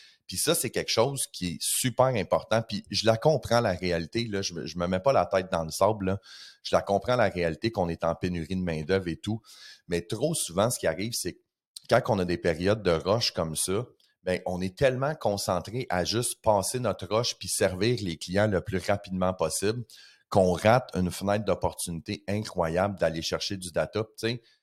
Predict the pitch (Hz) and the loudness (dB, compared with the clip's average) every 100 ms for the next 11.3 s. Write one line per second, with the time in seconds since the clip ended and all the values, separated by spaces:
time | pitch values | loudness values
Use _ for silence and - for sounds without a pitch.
0 | _ 101 104 104 98 123 156 120 - 92 | _ -4 2 2 2 0 0 0 2 0
1 | 82 _ _ _ _ _ 98 120 107 69 | 0 _ _ _ _ _ 4 4 4 0
2 | 92 92 92 90 87 98 127 127 _ _ | 0 2 4 4 2 2 0 -2 _ _
3 | - 95 95 90 85 92 123 113 90 95 | -8 -6 0 0 2 0 2 2 2 0
4 | 117 - 87 87 - 110 101 87 85 80 | -2 0 2 2 0 0 -2 0 -2 -2
5 | 107 - 78 82 87 131 135 _ _ _ | -4 -2 0 4 4 2 -10 _ _ _
6 | _ _ _ _ 87 82 - 101 - _ | _ _ _ _ -2 0 0 -2 -4 _
7 | - 87 80 87 85 76 90 147 - _ | -8 -6 -4 -4 -2 2 2 2 -8 _
8 | _ 92 95 90 107 147 - 104 - - | _ -2 0 4 4 4 0 -4 -2 0
9 | 113 113 95 82 85 104 139 107 - 87 | 0 2 2 2 2 -2 -4 -12 -10 0
10 | 101 113 92 98 90 107 107 92 85 80 | 2 0 -2 -2 2 2 0 -4 -6 -6
11 | 82 95 101 | -2 0 -2